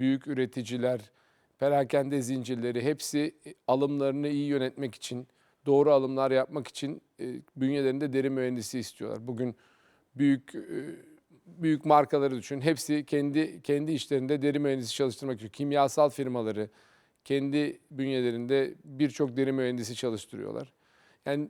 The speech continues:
iş olanağı çok fazla hem Türkiye'de hem globalde. Yani buradan çıkacak yirmi beş tane öğrencinin kesinlikle iş garantisi var. Yani hiçbir, bu konuda en ufak bir şüphem dahi yok. Bizler de bu sektörün S T K'ları olarak bunun, bunun bir şekilde garantörüyüz.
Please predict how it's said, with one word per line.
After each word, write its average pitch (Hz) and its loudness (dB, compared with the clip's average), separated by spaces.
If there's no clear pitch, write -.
iş 180 0
olanağı 175 6
çok 175 -2
fazla 185 4
hem 175 2
Türkiye'de 156 0
hem 156 2
globalde. 139 4
Yani 113 -2
buradan 139 0
çıkacak 131 -4
yirmi 143 -4
beş 147 0
tane 139 0
öğrencinin 139 -2
kesinlikle 165 2
iş 117 0
garantisi 113 0
var. 117 -8
Yani 123 -8
hiçbir, 139 -8
bu 139 -8
konuda 147 0
en 147 0
ufak 147 -2
bir 120 -10
şüphem 127 -6
dahi 117 -8
yok. 156 -6
Bizler 135 2
de 151 -2
bu 156 -6
sektörün 143 -2
S 143 2
T 143 2
K'ları 135 4
olarak 139 2
bunun, 139 0
bunun 147 -2
bir 139 0
şekilde 127 -2
garantörüyüz. 135 2